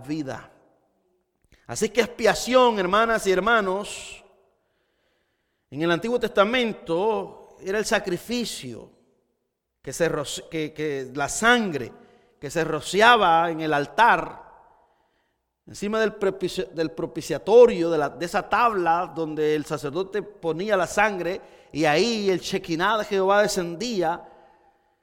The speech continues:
y aquel sacerdote una vez al año tenía que encontrarse ahí, y si no se purificaba, esto era duro, hermanas y hermanos, para el pueblo judío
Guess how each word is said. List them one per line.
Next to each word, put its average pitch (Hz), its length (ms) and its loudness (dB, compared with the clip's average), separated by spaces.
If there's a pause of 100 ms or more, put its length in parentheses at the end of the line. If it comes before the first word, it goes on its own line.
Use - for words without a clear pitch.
(180)
y 131 80 -6
aquel 185 180 -2
sacerdote 214 840 2
una 220 180 0
vez 226 140 2
al 208 160 4
año 226 480 2
tenía 202 340 -4
que 226 80 -6
encontrarse 190 880 0
ahí, 226 540 0
y 190 80 -6
si 185 160 -4
no 226 100 -2
se 262 120 0
purificaba, 208 920 2 (1900)
esto - 260 -8
era 185 160 -4
duro, 214 400 0
hermanas 151 460 -2
y 156 60 -2
hermanos, 170 840 0
para 156 160 -2
el 147 100 -4
pueblo 196 340 2
judío 175 600 -4